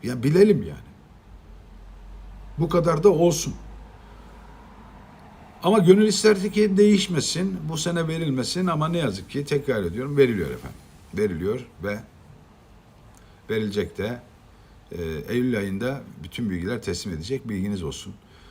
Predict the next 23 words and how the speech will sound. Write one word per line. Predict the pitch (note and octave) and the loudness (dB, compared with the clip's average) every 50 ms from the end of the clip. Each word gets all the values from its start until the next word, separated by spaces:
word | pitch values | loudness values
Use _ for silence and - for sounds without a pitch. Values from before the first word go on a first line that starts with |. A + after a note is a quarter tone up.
| - - - - | -20 -20 -14 -8
Ona | - A#2 A#2+ | -4 -2 -2
göre | A#2+ A#2 G#2+ F#2+ | 0 0 -2 -2
hareket | F2 G#2 G2+ F#2+ A#2 G#2+ G#2 | -2 -4 -4 -6 -6 -4 -4
edin | G2+ F#2 A2+ B2 A#2+ - | -4 -4 -6 -10 -8 -6
ve | F#2 E2+ | -6 -4
herkesi | D#2+ F2 F2+ - - F2+ D#2 - - F#2+ | -4 -6 -6 -6 -6 -6 -6 -6 -8 -8
söylediğim | - - F2+ D#2 D#2 D2+ C#2 F2 E2+ D2+ | -10 -8 -8 -8 -8 -8 -8 -8 -10 -10
gibi | C2+ B1+ B1+ D2 F#2+ E2 D2 D2+ | -10 -12 -12 -12 -10 -10 -8 -8
yine | D2+ D2 C2+ B1+ C#2 D2+ - - - - - - - - - - - - - - - - - | -6 -6 -6 -8 -10 -12 -14 -16 -20 -20 -20 -20 -20 -20 -20 -20 -20 -20 -20 -20 -20 -20 -18
dikkate | - E2 - - D2+ D2 - F2+ D2+ - - - | -18 -14 -10 -10 -10 -8 -8 -10 -10 -12 -12 -10
almayın. | - E2 F2 F2 D#2+ D2 C#2 C2+ C2+ D#2 G#2 C#3 D3 D3 - - - - - - - - - - | -8 -6 -6 -6 -6 -8 -8 -8 -8 -8 -6 -8 -8 -10 -14 -20 -20 -20 -20 -20 -20 -20 -18 -14
E, | - D2+ D#2+ D#2 C#2 B1+ A#1 G#1+ G1+ G1+ G#1 - - - - - - D#2 E2+ | -12 -10 -10 -10 -10 -12 -12 -14 -16 -18 -20 -20 -20 -20 -20 -20 -18 -14 -10
bizim | G2+ B2+ C#3 A#2 | -8 -6 -6 -6
söylediklerimiz | - A2 G#2 F#2+ E2 E2 - E2+ F2 E2 E2 E2+ G2+ A#2+ A#2+ - - - - - - - - - - - | -4 -4 -4 -4 -6 -6 -6 -6 -6 -6 -6 -6 -8 -8 -10 -12 -14 -14 -18 -20 -20 -20 -20 -16 -10 -4
doğrudur. | G#2+ A2 A#2 A#2+ A#2+ A2 A#2 A#2+ - - - - - - - - - F2+ | -2 0 0 0 -2 -4 -8 -12 -14 -14 -16 -18 -20 -20 -20 -18 -12 -12
Biz | G#2+ G#2+ G2+ - - | -10 -10 -10 -8 -6
doğru | G#2 G2+ G2+ G#2 G#2+ | -4 -2 -2 -2 -2
yerden, | G2+ F2 D#2 D2 D2 D2+ D2+ | -2 -4 -4 -6 -8 -8 -8
resmi | E2+ F2+ F2 - - F#2+ | -8 -6 -8 -6 -6 -6
yerlerden, | F2 D#2 C#2+ B1 B1+ B1 A#1 C2+ C#2 C2+ | -8 -8 -8 -10 -12 -12 -12 -12 -10 -10
resmi | D2+ D#2 - - F#2+ F2 | -8 -8 -8 -10 -12 -12
kurumlardan, | - - C#2+ C2 B1 A#1 G#1+ G#1 - F#2 - A1 - | -12 -12 -14 -12 -12 -14 -16 -16 -18 -16 -16 -14 -12
resmi | C#2+ - - - G2+ F#3 - | -10 -10 -10 -10 -10 -10 -10